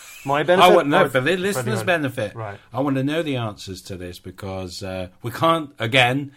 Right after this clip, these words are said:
Speaker 2: <clears throat> it's getting boring rec-, stuck record. We can't, we can't say too much to, y-, yet about it, but myself and Danny are collaborating on a, a children's project at the minute. We'll let you know more about it
Speaker 1: Yeah, we've
Speaker 2: soon.
Speaker 1: just started.
Speaker 2: Uh,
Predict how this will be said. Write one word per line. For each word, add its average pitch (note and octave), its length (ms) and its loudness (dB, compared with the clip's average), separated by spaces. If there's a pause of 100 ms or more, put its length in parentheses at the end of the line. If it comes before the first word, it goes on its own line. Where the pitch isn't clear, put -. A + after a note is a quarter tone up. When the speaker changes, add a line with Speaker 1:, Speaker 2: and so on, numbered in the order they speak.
(320)
Speaker 2:
<clears throat> - 280 -20
it's A#2 680 -2
getting G#2 240 -6
boring G#2+ 340 -2
rec-, G#2+ 280 -4
stuck A2+ 260 -8
record. F#2 440 -10
We F#2 60 -14
can't, D3 300 -4 (200)
we A#2+ 120 -10
can't D3 300 -4
say A#2+ 200 -6
too A2 240 -8
much F#2 420 -10 (180)
to, G#2+ 260 -6
y-, F#2+ 240 -12
yet G2+ 480 -2
about E2+ 380 -10
it, F#2 140 -6
but G2 200 -8
myself A2 480 -4
and G#2 140 -8
Danny A2 360 -4
are F#2 40 -10
collaborating F#2 840 -6
on E2+ 220 -12
a, E2+ 300 -14 (240)
a E2+ 100 -14 (260)
children's F#2 480 -4
project - 500 -10
at E2+ 100 -18
the F2 80 -16
minute. G#2 400 -6
We'll G2 160 -6
let G2+ 240 -8
you F#2+ 100 -8
know F#2 180 -6
more F2+ 220 -6
about E2+ 360 -14
it B2 60 -8
Speaker 1:
Yeah, C3+ 100 0
we've C3 100 -2
Speaker 2:
soon. - 80 -4
Speaker 1:
just G3 200 6
started. C#3+ 360 2
Speaker 2:
Uh, G#2+ 500 0